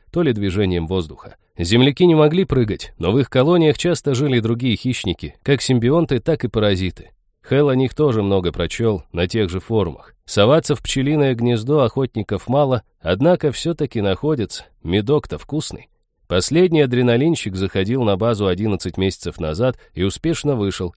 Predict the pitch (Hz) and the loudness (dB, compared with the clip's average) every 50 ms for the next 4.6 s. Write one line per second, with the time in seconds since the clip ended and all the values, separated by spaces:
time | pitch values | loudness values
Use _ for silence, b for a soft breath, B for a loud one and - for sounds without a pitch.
0 | _ _ - 101 95 - - 160 160 139 - 127 120 110 117 123 113 - 98 92 | _ _ 2 2 2 4 2 0 0 2 0 0 2 2 2 0 0 0 0 -2
1 | 90 85 80 110 113 113 107 101 95 92 - _ 107 117 113 - 107 101 92 107 | -2 -2 -2 0 0 2 2 2 2 0 -2 _ -2 -2 0 0 0 0 0 0
2 | 117 110 90 71 - - _ _ 87 98 101 110 101 101 90 98 98 107 117 117 | 0 0 -2 -4 -8 -14 _ _ 0 0 0 2 0 0 0 0 0 2 0 0
3 | 104 - 90 85 85 92 107 - - 98 - - 98 107 - - 92 87 85 82 | 0 0 -4 -4 -4 -4 -6 -4 -6 -6 -6 -4 -4 -4 -4 -4 -4 -4 -4 -6
4 | - - 87 82 80 80 73 62 - - - | -8 -6 -6 -6 -4 -6 -8 -10 -12 -12 -14